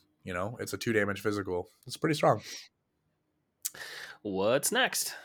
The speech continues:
Speaker 1: Money Shot. So this is a physical attack, four B P, one inherent damage. Uh, potence, if this attack defeats the target, put one agenda from the general supply on target character and any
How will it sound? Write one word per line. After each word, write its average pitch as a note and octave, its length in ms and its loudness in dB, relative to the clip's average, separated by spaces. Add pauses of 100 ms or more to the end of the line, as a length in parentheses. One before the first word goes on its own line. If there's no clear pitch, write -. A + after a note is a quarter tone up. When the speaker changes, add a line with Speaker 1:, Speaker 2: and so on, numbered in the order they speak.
(800)
Speaker 1:
Money G3 420 10
Shot. E3+ 520 12 (640)
So - 180 0
this C3 200 6
is A#2 160 8
a G#2 300 8
physical G#2 400 4
attack, C#3 500 10
four G#3 460 8
B G#2+ 180 -2
P, A#2 460 4 (340)
one D#3 300 12
inherent A2+ 380 6
damage. A2+ 680 4 (520)
Uh, G2+ 280 6 (120)
potence, C#3+ 680 10
if A#2+ 180 4
this A#2 160 6
attack E3+ 400 10
defeats A3 400 4
the - 80 2
target, A#2+ 520 6 (420)
put G2 220 4
one A#2 180 8
agenda C3+ 460 10
from A2+ 240 6
the F#2 100 2
general D3 400 10
supply D3+ 560 12
on G2+ 280 6
target D3 420 8
character A2+ 500 8
and G2 240 0
any A#2+ 400 4